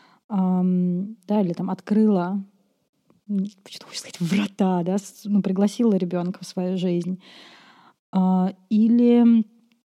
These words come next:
и вторая точка про то, ш-, как ты принесла джинсы в тот день. И что, а был бы он или нет, а встретились бы вы, ну, стал бы он, э, вашим ребёнком или нет.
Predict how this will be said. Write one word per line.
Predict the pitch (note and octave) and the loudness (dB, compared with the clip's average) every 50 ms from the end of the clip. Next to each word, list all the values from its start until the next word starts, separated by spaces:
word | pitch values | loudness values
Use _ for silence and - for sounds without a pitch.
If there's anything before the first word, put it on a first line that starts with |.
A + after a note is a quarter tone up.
| _ _ - - - | _ _ -20 -14 -6
и | - G#3+ | -4 -2
вторая | F#3+ - A#3 A#3 B3+ C#4 D4 D4 | 0 2 2 4 4 4 2 2
точка | C#4+ - B3+ A#3+ A#3+ A3+ - - - A#3 A3 G#3+ G#3+ G#3 | 2 2 2 2 2 2 0 -2 0 2 4 4 4 2
про | - - A3 G#3+ | 2 0 -2 -2
то, | - _ - - A#3+ B3 B3 B3+ B3 B3 B3 B3 | -2 _ -2 0 2 4 4 4 4 4 4 2
ш-, | G#3+ - _ _ _ _ _ - | 0 -2 _ _ _ _ _ -4
как | - A3+ - | -4 -4 -2
ты | - A#3 | -2 -2
принесла | - A3 A3 G#3+ G#3+ - - G#3+ | 2 4 4 4 4 2 2 0
джинсы | G3+ F#3 G3+ G#3+ G#3 G3 G3 - F#3+ | 2 4 4 4 4 2 0 -4 -12
в | - | -10
тот | - - F#3 F3+ E3+ | -8 -8 -6 -6 -4
день. | - F3+ E3 - A3 G3+ - _ _ _ _ _ _ _ _ _ _ _ _ _ _ _ _ _ _ _ | -4 -6 -6 -6 -8 -10 -12 _ _ _ _ _ _ _ _ _ _ _ _ _ _ _ _ _ _ _
И | - G#3 G#3 G3+ G3 G3 G3 F#3+ | 0 2 2 4 4 2 2 0
что, | - - - A3 G#3 G3+ G3 G3+ A#3 - _ _ _ _ _ _ _ _ _ _ _ _ _ _ - | 0 0 0 2 4 4 2 0 -2 -6 _ _ _ _ _ _ _ _ _ _ _ _ _ _ -4
а | - G#3 F#3 | -2 0 2
был | D#3+ A#3+ C#4 D#4 D4 | 4 4 4 4 4
бы | B3 B3 | 4 4
он | G#3+ G#3 G#3 G3 G3 | 4 4 4 2 2
или | F#3+ - A3 F#3+ G#3+ | 0 0 2 2 4
нет, | G#3+ A3 A3 G3+ G3 G3 | 4 4 4 4 2 -2
а | G#3 | -6
встретились | F#3 - - - B3+ C4+ - - B3 A#3 G#3 | -8 -6 -2 -2 -2 0 0 0 0 0 2
бы | G3 F#3+ G3 | 0 0 0
вы, | F#3 F#3+ G3 - - | 0 0 -2 -2 0
ну, | A3 A#3 A3+ G3 G3 F#3+ - _ _ _ _ _ _ _ _ _ _ _ - - | 2 2 2 2 0 -4 -10 _ _ _ _ _ _ _ _ _ _ _ -20 -16
стал | - - - B3 B3 B3 B3 | -10 -2 0 2 2 4 4
бы | G#3+ A3 | 4 4
он, | G#3 G3 | 4 2
э, | F#3 - G3 G#3 F#3+ F#3+ | 2 0 0 0 2 2
вашим | F3+ G3+ G3 G3+ G3 - G#3 F#3+ | 2 2 2 2 0 0 -2 -2
ребёнком | G3 F#3 G3+ F#3+ F#3 F3+ - - F#3+ G#3 | 0 0 0 0 0 0 -2 -2 -2 0
или | G3+ G#3+ | 2 2
нет. | A3 G#3+ G#3+ G3+ G3 G3 G3 | 2 2 2 0 -2 -4 -8